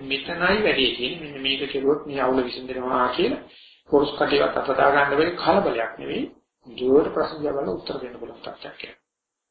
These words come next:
ඉතින් ඒක නිසා මේ පාඩම් කරන දරුවෙකුට නම් මොන ක්‍රමයකට හරි ඒක ක්‍රමේ නම් මට කියන්න තේරෙන්නේ නැහැ. ක්‍රමේ හරි එක විනාඩි පහළොවක්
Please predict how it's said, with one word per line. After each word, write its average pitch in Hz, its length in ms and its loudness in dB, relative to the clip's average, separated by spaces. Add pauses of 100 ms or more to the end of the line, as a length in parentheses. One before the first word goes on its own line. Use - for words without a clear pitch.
(720)
ඉතින් 165 220 -2
ඒක 135 180 4
නිසා 135 400 -4 (500)
මේ 117 520 -8 (1600)
පාඩම් 147 320 4
කරන 135 220 0
දරුවෙකුට 127 500 0
නම් - 240 -6 (1300)
මොන 131 280 -6
ක්‍රමයකට 147 460 4
හරි 131 180 -6
ඒක 123 160 -6
ක්‍රමේ 131 340 -2
නම් 127 160 -2
මට 120 200 0
කියන්න 117 280 -2
තේරෙන්නේ 104 380 -6
නැහැ. 123 280 2 (380)
ක්‍රමේ 175 340 -6 (100)
හරි 190 200 -2
එක 147 240 -4
විනාඩි 156 520 0
පහළොවක් 151 580 2